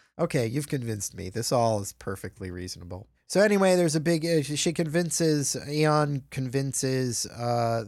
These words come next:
the Monicans to side with them. There's a big shootout. Eventually, um, Orin gets shot down and killed, but there's just some back and forth where,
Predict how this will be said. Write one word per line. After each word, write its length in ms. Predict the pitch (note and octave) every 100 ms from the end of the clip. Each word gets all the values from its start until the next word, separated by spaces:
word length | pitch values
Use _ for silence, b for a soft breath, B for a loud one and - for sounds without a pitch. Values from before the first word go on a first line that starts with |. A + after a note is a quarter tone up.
| D3
the 400 | A#2+ A2+ A2+ A2+
Monicans 680 | A#2 B2 B2 B2+ A#2+ B2 A#2+
to 80 | -
side 400 | - G3 F3 D#3+
with 160 | D#3 D3
them. 360 | D#3 D3+ D3 C#3+ B B B
There's 300 | C3+ C3 B2+
a 60 | B2
big 280 | G#2+ B2 A2
shootout. 760 | - - E3 D#3 C#3+ C#3+ C#3 C3 - B2
Eventually, 1000 | A#2 B2 - B2+ A#2+ A#2 A#2 A#2 A2+ A2 - A#2 A#2 G#2+ A2 - -
um, 460 | A#2+ A2 G#2+ G#2 G#2
Orin 420 | A#2 A#2 B2 A#2
gets 260 | A2+ A#2 -
shot 380 | - A#2 A#2+ A2+
down 460 | A#2 A2+ A2+ A2+
and 200 | A2+ A2
killed, 500 | - B2+ A#2 A#2 A2
but 220 | A2+ A2+ C#3
there's 320 | C3+ A#2 - -
just 280 | A#2 - -
some 300 | A2 G#2 - _ _ _ _ _ _
back 240 | G2+ G#2 -
and 140 | G#2
forth 640 | - F#2+ G2 G2 G2 - G#2
where, 640 | F#2+ F#2+ F#2+ F#2+ F#2 F#2